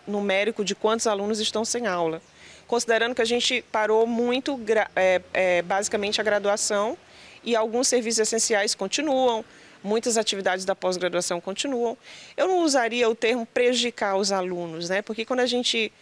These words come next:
assume a responsabilidade de fazer algo tão grandioso como uma greve nacional, a gente pensa que isso é um, é um ônus, porém tem um bônus, né? Que é um bônus coletivo, que é um bônus maior,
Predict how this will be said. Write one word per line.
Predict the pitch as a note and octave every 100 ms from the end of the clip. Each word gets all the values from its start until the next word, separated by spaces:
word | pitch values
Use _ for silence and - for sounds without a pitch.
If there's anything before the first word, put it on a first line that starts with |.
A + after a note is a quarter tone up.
| - _
assume | - G3 - G#3+
a |
responsabilidade | G#3+ G#3+ G#3 G3 G3 F#3+
de | F#3
fazer | F#3+ F3+ F#3
algo | F3 F3+
tão | - A#3+
grandioso | B3 G#3+ G3 F#3 -
como | F#3+
uma | F3
greve | F3 F3
nacional, | E3+ E3+ F3 F3+ A#3 G#3+ - - - - -
a | F#3
gente | F#3+ G#3 A3
pensa | - G3+ A3 A3+
que | -
isso | G#3+ A3 A#3 - G3 F#3
é | F#3+
um, | G3 G3 G3 F#3 E3+ E3+ _ _ _ _ _ _ -
é | G3
um | G3 G#3
ônus, | G3 G#3+ C4 E4 - - - - - - - - -
porém | A3+ G#3+ G#3+ A#3
tem | A#3 A#3+
um | C4
bônus, | G#3+ G3+ F#3+ F#3 - -
né? | G3 F#3+
Que | G3
é |
um | G3+
bônus | F#3+ G3 -
coletivo, | G3+ G3+ - A3 G#3
que | G3
é |
um | F#3+
bônus | F#3 F#3+ F#3+
maior, | G3+ G#3+ G#3 G#3+